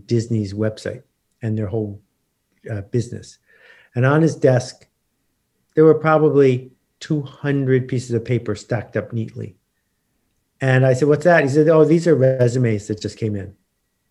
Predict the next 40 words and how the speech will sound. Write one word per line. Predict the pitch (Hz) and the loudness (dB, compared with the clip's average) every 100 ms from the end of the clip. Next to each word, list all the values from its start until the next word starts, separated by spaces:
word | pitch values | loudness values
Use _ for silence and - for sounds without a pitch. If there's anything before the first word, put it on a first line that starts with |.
| _ _ _ | _ _ _
Now, | 143 | 0
at | 156 | 2
the | 160 | 0
time, | - 202 196 165 | -2 2 2 4
I | 151 | 4
was | 156 151 | 4 2
hiring | 139 139 139 135 | 0 0 0 -2
a | 127 | -4
person | 135 131 135 | -4 -4 -2
a | 120 | -2
week, | 110 107 - | -2 -6 -2
and | 127 | 2
we | 156 | 2
were | 143 | 0
struggling | - - 127 131 120 107 92 92 _ _ _ - | -4 -4 0 0 0 -4 -8 -14 _ _ _ -4
to | 123 | -2
get | 117 107 | 0 -2
good | 113 104 | -4 -4
resumes. | 101 98 104 123 127 - _ _ _ _ - | -6 -8 -12 -14 -16 -20 _ _ _ _ -8
And | 120 | -2
this | 147 165 | -2 0
guy | 147 131 | 0 0
had | 123 117 - _ | 0 -4 -8 _
two | - 151 | -12 -10
hundred | - - 170 165 135 110 110 - _ _ | -12 -4 0 2 2 0 -2 -10 _ _
sitting | - 143 | -4 -2
on | 135 | 0
his | 123 | 0
desk | - 127 131 | 0 -2 -2
that | 123 | -4
he | 117 | -2
hadn't | 123 120 | -2 -2
even | 113 - | -4 -6
asked | 123 117 - - | -6 -6 -8 -16
for? | - 120 120 _ _ _ _ _ _ _ | -20 -20 -20 _ _ _ _ _ _ _
Why | 127 135 151 202 | -2 2 4 6
were | 240 214 | 6 4
people | 202 185 185 170 170 _ _ _ _ _ _ _ _ _ | 2 -2 -2 -2 -4 _ _ _ _ _ _ _ _ _
killing | - 220 208 | 2 6 6
themselves | 151 110 - 107 123 - | 4 0 -4 -6 -8 -14